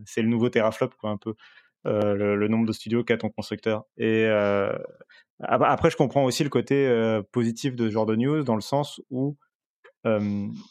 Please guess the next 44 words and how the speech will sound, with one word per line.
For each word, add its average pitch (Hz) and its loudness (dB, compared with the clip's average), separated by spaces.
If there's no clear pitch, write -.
bah, 123 0
comme 147 2
il 143 2
y - 4
a 131 2
beaucoup 123 0
d'argent 127 2
qui 120 -10
circule 131 -2
et 120 0
comme 143 2
les 123 2
constructeurs, 131 -2
en 117 2
plus, 110 -6
ont 117 -2
tendance 117 -2
à 101 0
investir 117 0
dans 110 -2
des 101 -2
exclusivités 107 -4
qui 117 -12
font 101 -8
plaisir, 120 -2
euh, 107 0
quand 113 -2
ton 107 -2
développeur 131 2
préféré 123 0
est 110 2
racheté 110 -2
par 104 0
un 98 -2
constructeur, 131 -4
euh, 107 -2
tu - -12
peux 110 -2
te 98 -6
dire, « 131 2
Ah, 120 4
ok, 113 -2
il 123 2
va 104 2